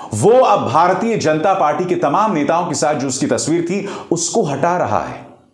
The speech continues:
और बात यहां नहीं रुकती। मोनू मानेसर के बहाने भारतीय जनता पार्टी से जुड़ी जो संस्थाएं हैं, वो हमारे समाज में जो नफरत फैलाने की कोशिश कर रहे हैं, वो बहुत shocking है।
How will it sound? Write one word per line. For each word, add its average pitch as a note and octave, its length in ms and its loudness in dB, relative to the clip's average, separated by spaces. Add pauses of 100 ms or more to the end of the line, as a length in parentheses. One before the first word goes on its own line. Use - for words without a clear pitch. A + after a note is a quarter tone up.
(880)
और F#2+ 140 0
बात C3 420 0
यहां G2 340 -2
नहीं A2+ 180 -2
रुकती। - 440 -8 (1120)
मोनू D#3+ 280 2
मानेसर C#3 460 0
के - 140 -2
बहाने A2 640 -2 (300)
भारतीय D#3 600 0
जनता C3 440 0
पार्टी C3 340 0
से B2+ 120 -4
जुड़ी B2 280 0
जो B2 120 -2
संस्थाएं A#2+ 640 -2
हैं, D3 400 -4 (200)
वो C#3 100 2
हमारे D3+ 380 2
समाज E3 460 0
में D#3+ 120 0
जो D3+ 100 0
नफरत C3+ 400 0
फैलाने C#3+ 280 2
की C#3 140 -2
कोशिश A#2+ 320 -2
कर A#2 160 2
रहे A#2+ 160 0
हैं, - 320 -6
वो C#3 80 4
बहुत C#3 240 0
shocking D#3 400 0
है। - 320 -10